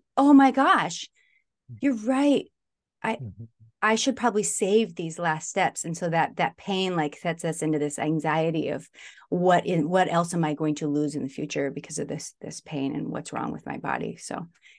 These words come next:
Speaker 1: yeah, I hear that
Speaker 2: Yeah.
Speaker 1: a lot.
Speaker 2: What a salient memory. I mean, it really is, like, it's emotional even just to think about,
Speaker 1: Yeah.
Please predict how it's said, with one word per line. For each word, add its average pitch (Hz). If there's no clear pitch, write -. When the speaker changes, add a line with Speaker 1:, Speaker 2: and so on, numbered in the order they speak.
Speaker 1:
yeah, 170
I 110
hear 113
that 131
Speaker 2:
Yeah. 147
Speaker 1:
a -
lot. 147
Speaker 2:
What 135
a 143
salient 131
memory. 117
I 113
mean, 123
it 123
really 123
is, 123
like, 110
it's 110
emotional 117
even 107
just 101
to 101
think 120
about, 104
Speaker 1:
Yeah. 151